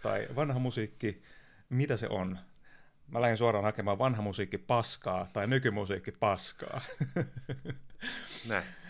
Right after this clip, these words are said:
Speaker 1: Ja sieltä tuli vastauksia esimerkiksi Suomi kaksikymmentäneljä, vauva piste fi ja Futisforum, <laughs> muusikoiden net.
Speaker 2: Yes.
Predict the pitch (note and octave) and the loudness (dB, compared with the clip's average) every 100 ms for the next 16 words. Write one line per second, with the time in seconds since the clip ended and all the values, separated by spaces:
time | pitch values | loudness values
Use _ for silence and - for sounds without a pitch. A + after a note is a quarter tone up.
0 | - - - - A2 A#2 A#2 - - - | -16 -16 -18 -6 4 6 6 2 -18 -20
1 | - - - - - - F3+ F3 F3+ F3 | -20 -20 -20 -20 -12 -2 -2 0 0 2
2 | F3 - D#3+ C#3+ - C#3+ C3+ B2 F#3 G#3+ | 2 2 0 0 -2 0 0 -2 0 0
3 | D3 - - - - - - A2+ G#2+ G#2+ | 0 -2 -4 -6 -16 -14 -2 0 2 0
4 | G2+ G#2+ G#2 G2+ G#2 - - - - - | -2 0 2 4 2 0 -18 -20 -20 -20
5 | G2 G#2 G2+ G2+ G#2+ - F#2+ - A#2+ G2+ | -4 2 2 2 -4 -8 -10 -2 -2 -2
6 | - - A#2 A2 B2 - A#2 A2 - A2+ | -12 -4 -2 -2 -6 -8 -4 -4 0 2
7 | G#2 G#2+ G#2 F#2 - - A#2+ A#2 B2 A#2+ | 4 2 0 -6 -14 -4 2 2 4 2
8 | A2+ G#2+ A#2 A2+ - - - - - - | 2 2 2 2 -2 -16 -20 -20 -18 -16
9 | - - F3 E3 - - | -14 -8 -4 -4 -6 -14